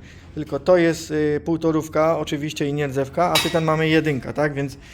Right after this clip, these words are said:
sama zmiana grubości już tu spowoduje jakieś pewne różnice. Natomiast tu mamy zero siedem metra, a tu mamy metr, tak? Ja już to wcześniej przeliczyłem. E, to bardzo prosto się liczy. E, wystarczy, powiedzmy, no nieważne.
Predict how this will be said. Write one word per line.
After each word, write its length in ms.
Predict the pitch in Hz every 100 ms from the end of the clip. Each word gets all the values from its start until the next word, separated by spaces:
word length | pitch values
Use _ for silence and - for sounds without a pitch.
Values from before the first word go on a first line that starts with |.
| - -
sama 280 | 170 185
zmiana 300 | 165 175 170
grubości 440 | 151 156 175 175 160
już 100 | 139
tu 100 | 143
spowoduje 380 | 151 143 143 143
jakieś 240 | 139 135
pewne 280 | 147 143 143
różnice. 480 | 135 139 - 147 202 - - - -
Natomiast 400 | 139 165 160 -
tu 60 |
mamy 240 | 180 175 156
zero 240 | 165 160
siedem 280 | 156 156 156
metra, 280 | 156 156 165
a 60 |
tu 120 | 160 165
mamy 260 | 165 165
metr, 300 | 165 131 -
tak? 320 | 139 156 - - - - - - -
Ja 160 | 139 165
już 120 | 175
to 100 | 175
wcześniej 300 | - 170 175
przeliczyłem. 720 | - 175 165 - 160 165 196 202 - - - - -
E, 420 | 156 156 151 156
to 60 | 196
bardzo 280 | 180 160 165
prosto 260 | 156 151
się 140 | 147 147
liczy. 420 | 147 147 170 185 180 - - - -
E, 360 | 143 143 143 139
wystarczy, 420 | 143 160 151 156
powiedzmy, 1120 | 151 147 151 143 147 143 139 135 127 127 131 127
no 180 | - 202
nieważne. 580 | 214 180 147 120 123